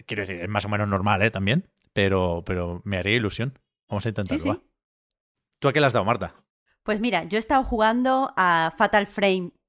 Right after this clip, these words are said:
Speaker 2: eh, Max of the Lunar Eclipse, que para quien no lo sitúe es el Project Zero cuatro. Eh, o sea, el Project Zero número cuatro, no Zero cuatro.
Speaker 1: <laughs>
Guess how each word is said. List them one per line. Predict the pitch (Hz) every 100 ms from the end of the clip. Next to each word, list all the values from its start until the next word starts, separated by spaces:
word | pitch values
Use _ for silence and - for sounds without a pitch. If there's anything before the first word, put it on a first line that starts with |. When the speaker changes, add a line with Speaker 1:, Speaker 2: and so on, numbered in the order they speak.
| _ -
Speaker 2:
eh, | 196 185 180 175
Max | 180 202 214 - -
of | 196 165
the | 175
Lunar | 180 170 165
Eclipse, | 151 185 226 - 349 349 _
que | 196 170
para | - 160 143
quien | 139 160
no | 175
lo | 196
sitúe | 185 180 160 -
es | 180 170 165
el | 175 165
Project | - 180 170
Zero | - 170 -
cuatro. | 165 - 359 - _ _ _ _ _ _ _ _ -
Eh, | 196
o |
sea, | 208 180 -
el | -
Project | 214 226 240
Zero | 254 262 277
número | 208 233 233
cuatro, | 190 190 147 147
no | 170 190 -
Zero | 170 190
cuatro. | 175 170 -
Speaker 1:
<laughs> | -